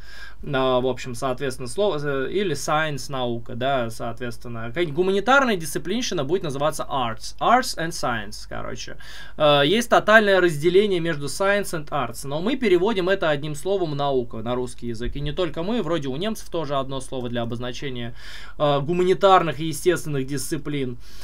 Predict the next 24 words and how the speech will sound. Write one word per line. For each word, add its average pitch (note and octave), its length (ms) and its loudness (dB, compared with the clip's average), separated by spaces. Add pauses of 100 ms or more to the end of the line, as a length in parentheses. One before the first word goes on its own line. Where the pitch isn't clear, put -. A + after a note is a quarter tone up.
(200)
Но G#3+ 120 4
это C4+ 140 2
не A#3 80 4
так A3+ 260 6
важно. C3+ 460 4
Ученый — C4 480 2
это G#3+ 100 -2
человек, G3 360 0
который E3 420 0
занимается D3 600 -4
наукой. B2+ 480 -4 (1700)
Следующий G#3 440 2
вопрос F3 380 2
самый C#3+ 360 2
важный. B2+ 320 0
Что F3+ 240 0
такое D3 340 -2
наука? A2+ 440 -4
У A#2 100 -4
нас F#3+ 260 0
есть, G#3 140 -2
по D#3 140 0
крайней F#3+ 280 4
мере, G3 300 6